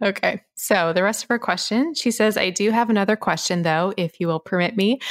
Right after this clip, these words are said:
I usually have an eating window around one to two P M on a twenty-three one."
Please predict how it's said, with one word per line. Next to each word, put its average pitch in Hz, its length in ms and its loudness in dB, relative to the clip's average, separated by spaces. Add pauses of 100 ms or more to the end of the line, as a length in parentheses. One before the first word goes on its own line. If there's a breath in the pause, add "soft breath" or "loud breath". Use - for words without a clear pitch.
(280 loud breath)
I - 80 0
usually 208 380 2
have 196 320 0
an 190 180 0
eating 196 220 4
window 170 420 2
around 165 400 0
one 214 240 2
to 294 100 -4
two 240 220 -2
P 202 220 -2
M 170 360 0
on 165 160 0
a 156 140 -2
twenty-three 220 960 0
one." 165 540 0